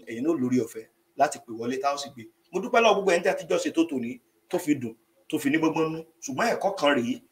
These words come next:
tí mo fẹ́ ká mú lọ lé, eh, kí lè wà lọ́kàn wa. Ẹ̀yin ẹ wò ó. Ọ̀gá ológun yìí, mo sọ ńgbà tí mo bẹ̀rẹ̀ ètò, ìlú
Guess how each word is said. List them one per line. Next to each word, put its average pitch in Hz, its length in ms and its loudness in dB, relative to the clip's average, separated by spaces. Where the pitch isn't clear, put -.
tí 165 80 -2
mo 151 100 2
fẹ́ 156 120 6
ká 156 140 8
mú 151 140 4
lọ 135 160 6
lé, 147 180 4
eh, 131 380 -2
kí 185 100 4
lè 160 220 6
wà 156 200 6
lọ́kàn 120 340 -6
wa. 110 120 -6
Ẹ̀yin 143 200 2
ẹ 165 40 10
wò 127 200 4
ó. 127 100 -6
Ọ̀gá 147 260 10
ológun 175 420 8
yìí, 110 240 0
mo 156 120 4
sọ 185 220 6
ńgbà 185 220 6
tí - 100 -6
mo 147 100 0
bẹ̀rẹ̀ 117 320 0
ètò, 110 140 -10
ìlú 127 200 -2